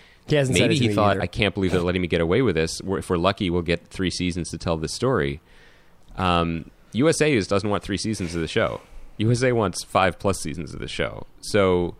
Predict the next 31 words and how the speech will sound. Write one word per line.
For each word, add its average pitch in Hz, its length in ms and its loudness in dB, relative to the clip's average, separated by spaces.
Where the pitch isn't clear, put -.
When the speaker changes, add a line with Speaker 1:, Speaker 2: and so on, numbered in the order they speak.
Speaker 2:
and 110 120 2
again, 98 160 4
I 90 80 4
don't 107 180 2
know 92 160 2
that. 82 140 2
I 95 40 2
would 104 100 2
assume 113 300 -2
so, 65 160 -4
because 82 240 -4
networks 82 300 -4
always 110 280 -6
wanna 76 200 -8
monetize 71 560 -10
their, 76 260 -8
you 85 100 -12
know, 69 140 -10
it's - 180 -16
an 101 80 -8
Emmy-nominated 120 640 -4
show, 180 220 -6
and 80 80 -6
U 92 80 -6
S 87 120 -8
A 98 60 -6
never 95 200 -6
really 95 180 -6
had 139 180 -10
those. - 240 -16
So 120 400 2